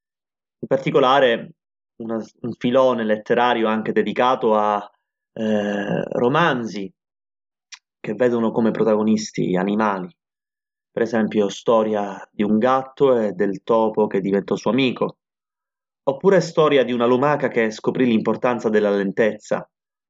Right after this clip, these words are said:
o Storia di un cane che insegnò a un bambino la fedeltà,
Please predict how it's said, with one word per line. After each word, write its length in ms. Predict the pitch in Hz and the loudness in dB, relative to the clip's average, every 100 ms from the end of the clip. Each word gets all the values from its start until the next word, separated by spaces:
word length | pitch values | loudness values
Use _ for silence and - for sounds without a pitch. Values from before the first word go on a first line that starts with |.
| _ _ _ _ | _ _ _ _
o 80 | - | -16
Storia 460 | - 165 151 135 | 0 2 4 2
di 80 | 120 | 2
un 120 | 120 | -2
cane 320 | 120 151 143 | 0 0 0
che 100 | 117 | 0
insegnò 340 | 113 110 117 123 | -2 -2 0 2
a 40 | |
un 60 | 117 | 2
bambino 380 | 113 110 120 107 | 0 2 2 2
la 140 | 104 | 2
fedeltà, 640 | 117 110 95 - 104 - | 2 0 0 -2 -6 -6